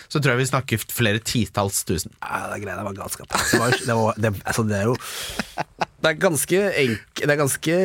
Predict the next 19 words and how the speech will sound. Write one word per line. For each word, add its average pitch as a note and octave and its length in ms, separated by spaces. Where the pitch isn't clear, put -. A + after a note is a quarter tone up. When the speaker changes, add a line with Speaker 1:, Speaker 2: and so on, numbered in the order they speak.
Speaker 2:
høy C#3 180
sjekkefaktor, B2 840
da. B2+ 40
Speaker 1:
Ja, C3+ 200
ja. G#3 200
Speaker 2:
Det, C3+ 160
det, C3 220
det C#3+ 120
er C#3 80
jo C#3 140
det. D3+ 80
Speaker 1:
Men E3+ 80
det F3+ 80
var D#3+ 180
noe G#3 80
spesielt F#3 480
med D3+ 240
akkurat E3+ 400
det B2 160